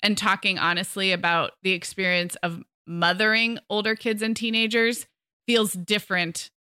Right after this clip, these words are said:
than it did when my kids were little. So even if it's like, "Okay, well, this isn't a show about the kids, it's about my experience as a mom." But I would go so far to say, even talking about your experience as a mom is a more delicate thing when other people's stories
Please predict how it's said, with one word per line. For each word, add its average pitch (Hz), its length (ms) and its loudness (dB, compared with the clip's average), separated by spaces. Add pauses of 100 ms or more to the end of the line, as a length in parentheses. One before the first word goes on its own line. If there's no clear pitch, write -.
(260)
than 185 200 2
it 175 160 0
did 170 180 0
when 165 140 -2
my 151 140 2
kids 151 300 -6
were - 120 -6
little. 143 240 -4
So 208 220 0
even 349 320 2
if 302 140 0
it's 269 140 -4
like, 214 200 0
"Okay, 233 260 0
well, 190 160 -6
this 220 180 -4
isn't 240 240 -4
a 202 40 -4
show 196 180 0
about 180 180 0
the 170 60 -10
kids, 220 280 0
it's 196 160 -6
about 175 320 0
my 180 260 0
experience 170 540 -6
as 170 140 -12
a 170 60 -8
mom." 185 340 2 (440)
But 214 120 2
I 220 160 4
would 262 220 -4
go 208 160 -4
so 190 180 -6
far 185 220 -4
to 175 100 -4
say, 170 360 -4 (180)
even 262 500 0
talking 233 380 0
about 196 200 0
your 170 120 -2
experience 175 540 -8
as 170 140 -2
a 170 80 -6
mom 190 600 0 (600)
is 214 160 0
a 220 80 -2
more 214 300 0
delicate 196 520 0
thing 165 480 -2 (100)
when 208 340 0 (100)
other 185 200 2
people's 170 340 -4
stories 160 540 -4